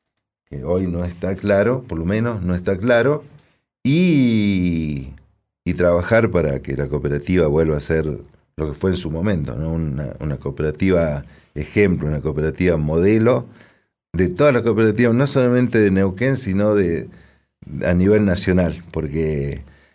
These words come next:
esta cooperativa fue en su momento un ejemplo. Nosotros sabemos porque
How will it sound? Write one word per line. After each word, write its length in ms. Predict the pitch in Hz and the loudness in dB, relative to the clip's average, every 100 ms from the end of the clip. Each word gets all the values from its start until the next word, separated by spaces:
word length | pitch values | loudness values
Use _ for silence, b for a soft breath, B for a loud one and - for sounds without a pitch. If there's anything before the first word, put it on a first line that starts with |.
| b | b
esta 240 | 98 101 | 0 0
cooperativa 840 | 85 90 92 90 90 113 110 90 71 - - - | 2 0 2 0 0 2 2 2 -4 -14 -20 -20
fue 340 | - 107 107 | 0 2 4
en 100 | 90 | 2
su 160 | 90 76 | -2 -6
momento 680 | 76 82 101 107 107 78 - | -4 0 0 0 -2 -4 -2
un 180 | 101 92 | 0 0
ejemplo. 520 | 90 87 78 - 69 - - b b b b _ | 0 -2 -2 -4 -10 -10 -20 b b b b _
Nosotros 380 | 87 92 92 87 | -2 0 0 0
sabemos 320 | 90 101 113 | 2 2 2
porque 520 | 98 80 80 71 - | 2 0 -2 -2 -6